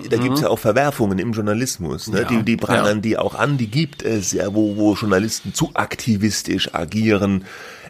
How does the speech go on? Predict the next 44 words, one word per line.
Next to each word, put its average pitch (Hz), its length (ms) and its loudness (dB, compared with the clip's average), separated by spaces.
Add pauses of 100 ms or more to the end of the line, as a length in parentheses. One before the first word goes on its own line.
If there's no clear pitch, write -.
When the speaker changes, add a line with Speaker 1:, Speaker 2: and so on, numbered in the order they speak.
(120)
Speaker 1:
Es - 140 -4
gibt - 220 0
auch 101 80 0
Fälle, 107 260 4
wo 120 120 8
Journalisten 117 580 2
Politiker 120 440 0
nach 117 140 0
dem 123 160 -2
Mund 151 260 0
schreiben 110 520 0
und 113 240 -2
so 98 160 -2
weiter. 82 380 -2 (400)
Ähm, 90 440 -2 (100)
also, 117 180 2 (120)
äh, 113 140 0
die, 131 160 0
die, 127 140 -6
die, - 180 -6
die, - 160 -12
die 117 200 -6
zeigen 131 240 0
ja 135 60 2
ganz 131 220 2
viele 123 180 2
Einzelfälle 120 560 0
auch - 160 -2
auf, - 220 -4
die 117 100 -10
total 104 340 -4
kritikwürdig 120 920 -2
sind 139 360 2
an 92 120 0
den 90 160 0
Medien 104 320 0
und - 200 -4
am, 85 280 -4
am 85 100 -6
Journalismus. 78 800 -6 (500)
Aber 107 220 0
dieses 113 500 -6
Verallgemeinern, 113 1080 2
so 107 460 0